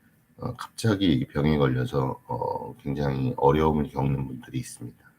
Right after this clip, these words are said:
그것을 보면서 이렇게 우리가 살아가는 것 자체가 얼마나 큰 은혜인지를 깨닫게 됩니다. 그렇다고 하면 그 은혜를 알고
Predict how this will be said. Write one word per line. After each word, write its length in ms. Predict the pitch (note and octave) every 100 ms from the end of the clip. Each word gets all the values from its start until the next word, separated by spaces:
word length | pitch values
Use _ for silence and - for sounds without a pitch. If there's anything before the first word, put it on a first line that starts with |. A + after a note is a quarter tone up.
| _
그것을 440 | - D2 D2 D#2
보면서 640 | C#2+ C#2 C2+ B1 B1 F2 - _ _ - - - - - _
이렇게 240 | _ - C#2+
우리가 240 | C2 C2+
살아가는 580 | - E2 E2 - D2 C2+
것 140 | C2
자체가 440 | - - - - B1+
얼마나 500 | D#2+ G#2 F#2+ F#2 -
큰 300 | - F#2+ D#2+
은혜인지를 840 | C#2+ C2+ C2+ C2 C2 C2 B1 B1
깨닫게 680 | - D2+ - - C2+ - -
됩니다. 680 | - C2+ C2 B2+ B1 - - _ _ - - - - _
그렇다고 560 | - E2 - E2 C#2+ D#2+
하면 400 | F2+ E2 D2+ -
그 300 | D#2+ D2+ D#2+
은혜를 680 | E2+ E2+ D#2 D2+ D#2 E2+
알고 560 | C2 C2 - - B2